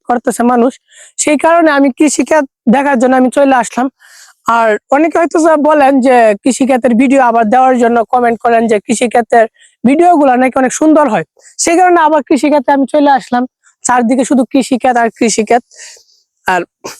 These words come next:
কৃষি ক্ষেতের আসার পর আমরা হয়তো আমাদের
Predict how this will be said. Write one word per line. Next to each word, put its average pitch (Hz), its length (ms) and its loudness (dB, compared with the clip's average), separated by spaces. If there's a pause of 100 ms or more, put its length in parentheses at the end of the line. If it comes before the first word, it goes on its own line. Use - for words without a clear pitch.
(720)
কৃষি 311 260 0
ক্ষেতের 370 320 0 (100)
আসার 311 200 -2 (140)
পর 269 200 2 (720)
আমরা 277 260 0
হয়তো 339 300 0 (180)
আমাদের 269 460 0